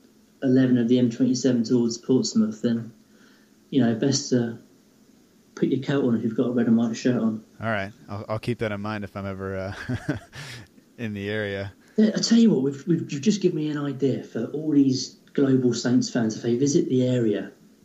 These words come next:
Speaker 1: there should be an app when it's acceptable. It, it should maybe make a noise. If you're wearing a Saints shirt, make a noise when to put a coat on, when to cover up.
Speaker 2: <laughs>
Speaker 1: What areas?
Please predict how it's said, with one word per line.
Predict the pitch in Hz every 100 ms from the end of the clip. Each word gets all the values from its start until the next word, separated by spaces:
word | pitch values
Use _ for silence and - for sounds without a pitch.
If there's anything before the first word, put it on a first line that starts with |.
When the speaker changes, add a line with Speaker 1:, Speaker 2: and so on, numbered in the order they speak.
| _
Speaker 1:
there | -
should | - 127
be | 131
an | 120 135
app | 127 113 107 - - _ _ _
when | 139 131
it's | 131
acceptable. | 135 - 160 139 - 131 127 117 - - -
It, | -
it | - 170 165
should | - - -
maybe | 147 135
make | 139 139
a |
noise. | 127 135 131 110 101 -
If |
you're | 165
wearing | 156 135
a |
Saints | 120 139 139
shirt, | 131 131
make | 131 135
a |
noise | 131 131 117
when | 131 123
to |
put | - 135
a | 110
coat | - 131
on, | - 107 107
when | 120
to | 127
cover | - - 117
up. | 110 110
Speaker 2:
<laughs> | - - - - -
Speaker 1:
What | 147 156
areas? | 151 139 131 123 113 -